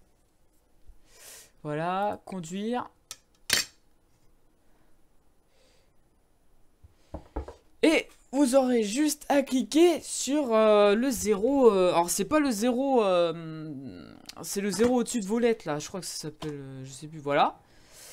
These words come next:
Je sais plus comment ça s'appelle, c'est zéro juste au-dessus de vos lettres là, c'est, c'est les... Je sais même plus comment ça s'appelle sur le clavier. Voilà, regardez, hop, je suis en mode,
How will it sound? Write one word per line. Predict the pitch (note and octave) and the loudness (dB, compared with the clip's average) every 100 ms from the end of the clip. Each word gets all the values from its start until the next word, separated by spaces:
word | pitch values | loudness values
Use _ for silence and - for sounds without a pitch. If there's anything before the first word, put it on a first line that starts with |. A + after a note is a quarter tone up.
| - - - _ - | -20 -20 -20 _ -12
Je | F3 | -6
sais | |
plus | G3 | -2
comment | G#3+ G3+ | 0 0
ça | F#3+ | 0
s'appelle, | F3 G#3+ | -2 -2
c'est | G3+ | -2
zéro | F3+ A3+ B3+ | 0 2 2
juste | A3 G#3+ | 0 -2
au-dessus | A#3 A3+ | -6 -6
de | F#3+ | -4
vos | G3+ | 0
lettres | A3+ A3 | 0 -2
là, | C#3+ C#3+ C#3+ | -8 -8 -10
c'est, | C#3+ - E3+ D#3 | -12 -12 -12 -12
c'est | - D#3+ | -10 -8
les... | D3 D3 C#3 C#3 C#3 | -6 -6 -8 -8 -10
Je | C3+ | -10
sais | D#3+ | -8
même | F3 | -8
plus | D#3+ F3+ | -8 -10
comment | D3+ | -10
ça | C#3 C#3 | -10 -12
s'appelle | C3 D#3+ | -12 -14
sur | D3 | -14
le | C3 | -18
clavier. | - C3+ D#3 - - - - | -16 -14 -16 -16 -20 -20 -4
Voilà, | F3 A#3+ | 4 4
regardez, | A3+ G3 G3 A#3 | 4 2 0 2
hop, | B3+ F#3 | 2 0
je | G3 | -4
suis | G3+ A#3+ | -4 -4
en | G#3+ | -4
mode, | G3 F3+ F3 | -4 -6 -10